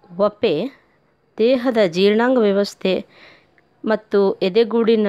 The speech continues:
ಕುಹರವನ್ನು ಕಿಬ್ಬೊಟ್ಟೆಯಿಂದ ಬೇರ್ಪಡಿಸುತ್ತದೆ. ಮುಂದಿನ ಭಾಗವೇ ಹೊಟ್ಟೆ. ಇದು ಜೀರ್ಣಾಂಗ ವ್ಯೂಹದ ಜೆ ಆಕಾರದ ಅಂಗವಾಗಿದ್ದು, ಇದು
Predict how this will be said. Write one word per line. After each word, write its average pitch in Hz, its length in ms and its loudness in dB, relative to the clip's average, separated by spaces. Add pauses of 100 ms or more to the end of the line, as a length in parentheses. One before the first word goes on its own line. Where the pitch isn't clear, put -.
(100)
ಕುಹರವನ್ನು 208 920 -2 (140)
ಕಿಬ್ಬೊಟ್ಟೆಯಿಂದ 220 800 -2 (300)
ಬೇರ್ಪಡಿಸುತ್ತದೆ. 180 880 -6 (1300)
ಮುಂದಿನ 254 440 2
ಭಾಗವೇ 202 640 -2
ಹೊಟ್ಟೆ. - 680 -8 (280)
ಇದು 233 180 -2
ಜೀರ್ಣಾಂಗ 226 540 0
ವ್ಯೂಹದ 214 440 2 (960)
ಜೆ 220 320 2
ಆಕಾರದ 220 640 -2 (180)
ಅಂಗವಾಗಿದ್ದು, 190 1080 -4 (300)
ಇದು 208 420 0